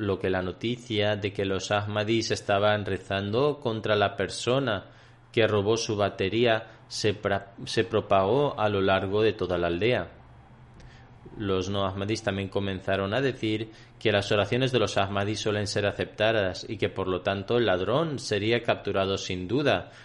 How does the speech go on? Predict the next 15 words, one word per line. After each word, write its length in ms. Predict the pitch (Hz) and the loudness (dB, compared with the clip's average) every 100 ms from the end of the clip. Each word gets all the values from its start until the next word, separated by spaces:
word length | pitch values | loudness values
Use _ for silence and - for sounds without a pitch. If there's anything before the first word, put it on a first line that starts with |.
| - - | -6 -2
al 140 | 98 | 0
no 120 | 104 | 0
tener 260 | 104 101 95 | 0 -2 -2
escapatoria. 720 | - 92 92 95 90 90 92 - - - - - - - - - - - - - - - - - - - - - - - - - - - - - - - - - - - | -4 -4 -4 -4 -2 -4 -6 -12 -20 -20 -20 -20 -20 -20 -20 -20 -20 -20 -20 -20 -20 -20 -20 -20 -20 -20 -20 -20 -20 -20 -20 -20 -20 -20 -20 -20 -20 -20 -20 -20 -20 -6
Después 720 | - 98 - 101 101 107 110 107 | -2 0 0 0 4 4 2 2
de 180 | 113 110 | 0 2
un 260 | 110 117 | -2 -2
solo 420 | 113 - 120 127 | -2 0 4 4
día, 480 | 98 107 127 95 87 - - - - - - - - | 2 2 0 0 -6 -16 -20 -20 -20 -20 -20 -20 -8
la 260 | 107 104 101 | 0 0 2
persona 540 | 104 - 120 156 165 | -2 0 0 2 2
que 140 | 135 | 2
robó 260 | 113 107 113 | 2 2 4
la 120 | 117 | 4
batería 680 | 104 101 95 95 104 92 95 | 0 -2 -4 -2 0 -2 -4